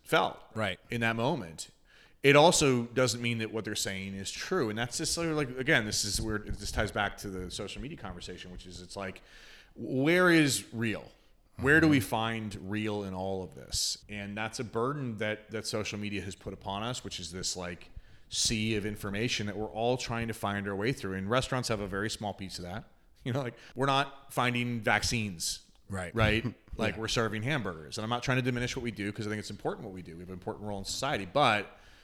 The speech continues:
Speaker 1: versus really newsworthy events like, you know, Biden is meeting with Putin to try to find peace in Ukraine. Okay, that's something that's important.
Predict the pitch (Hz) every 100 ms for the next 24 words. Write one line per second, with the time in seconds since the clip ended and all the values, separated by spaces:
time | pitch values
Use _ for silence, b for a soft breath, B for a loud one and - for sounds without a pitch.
0 | B - 104 143 147 135 123 113 104 -
1 | - - 131 165 160 135 131 135 113 120
2 | 113 110 104 120 110 - 101 98 - 120
3 | 98 95 95 107 123 123 120 113 107 98
4 | 117 113 110 107 - 139 139 120 104 -
5 | 117 113 120 117 117 117 98 - 135 123
6 | 123 117 - 151 131 110 117 113 123 -
7 | 113 113 104 - 113 151 160 95